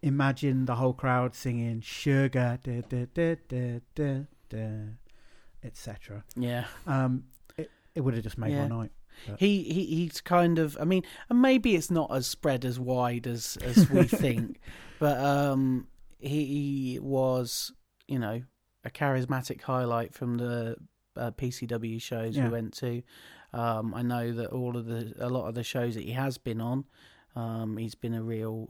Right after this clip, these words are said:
Speaker 2: highlight. Uh,
Speaker 1: Yeah.
Speaker 2: it's just a shame, like, uh, especially with, you know, with Fight Club Pro's Chikara ties,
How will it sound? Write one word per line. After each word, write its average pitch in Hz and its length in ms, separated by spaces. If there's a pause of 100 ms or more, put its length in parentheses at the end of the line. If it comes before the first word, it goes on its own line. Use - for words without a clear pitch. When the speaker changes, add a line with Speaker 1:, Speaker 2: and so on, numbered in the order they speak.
Speaker 2:
highlight. 113 680
Uh, 127 140 (100)
Speaker 1:
Yeah. 131 220
Speaker 2:
it's - 100
just - 160
a 180 60
shame, 180 320
like, 180 200
uh, 156 40
especially 185 500
with, 180 380 (100)
you 147 140
know, 120 280
with 135 220
Fight 131 320
Club 131 160
Pro's 123 400
Chikara 131 580
ties, 120 520